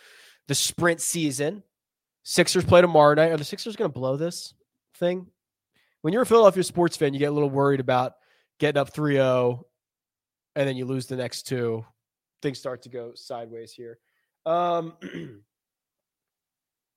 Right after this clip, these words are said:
Mark Immelman was very high on Graham McDowell this week, which is kinda what this question is about. Says, "G-Mac season." I, I don't think on paper this is a good spot for him, but I will, um,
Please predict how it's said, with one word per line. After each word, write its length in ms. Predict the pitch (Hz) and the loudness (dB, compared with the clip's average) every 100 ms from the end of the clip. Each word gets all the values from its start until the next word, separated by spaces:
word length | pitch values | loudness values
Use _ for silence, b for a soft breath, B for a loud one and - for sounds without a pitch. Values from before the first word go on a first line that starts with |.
| _ _ _ _ _ _ _ _ _ _ _ _ _ _ _ _ _ _ _ _ _ _ _ _ _ _ _ _ _ _ | _ _ _ _ _ _ _ _ _ _ _ _ _ _ _ _ _ _ _ _ _ _ _ _ _ _ _ _ _ _
Mark 260 | 170 294 403 | -2 0 2
Immelman 340 | 349 277 220 | 2 4 2
was 160 | 180 147 | 2 2
very 260 | 160 180 165 | 6 6 6
high 240 | 147 147 | 4 4
on 140 | 143 | 4
Graham 260 | 131 131 135 | 0 -4 -4
McDowell 500 | 123 117 107 120 147 _ | -6 -8 -6 -8 -10 _
this 220 | 147 143 | -8 -4
week, 300 | 165 160 - _ _ _ _ _ | -2 -2 -4 _ _ _ _ _
which 220 | 147 - | -16 -14
is 160 | 135 - | -14 -10
kinda 260 | - 139 | -4 -2
what 120 | 131 123 | -2 -6
this 120 | 117 | -8
question 340 | 127 120 147 | -6 -4 -2
is 80 | 139 | 0
about. 200 | 147 156 | 2 2
Says, 180 | 147 127 | 2 -2
"G-Mac 420 | - 165 165 147 | -2 2 2 2
season." 480 | - 139 139 170 180 b b b b _ _ _ _ _ _ - | 0 0 2 2 0 b b b b _ _ _ _ _ _ -4
I, 280 | 160 165 | -2 4
I 20 | 196 | 10
don't 200 | 285 294 | 10 8
think 160 | 320 | 4
on 160 | 320 262 | 6 6
paper 340 | 214 233 190 | 6 4 0
this 140 | 165 156 | 0 -2
is 80 | |
a 60 | 180 | -2
good 180 | 160 151 | -2 -4
spot 320 | - 147 160 | -2 -2 -2
for 240 | - 131 | -6 -6
him, 80 | 120 | -6
but 160 | 117 160 | -2 0
I 140 | 156 | 2
will, 600 | 156 147 202 240 233 220 - | 0 4 6 6 4 0 0
um, 680 | 160 147 135 127 117 113 | 4 4 4 0 -8 -14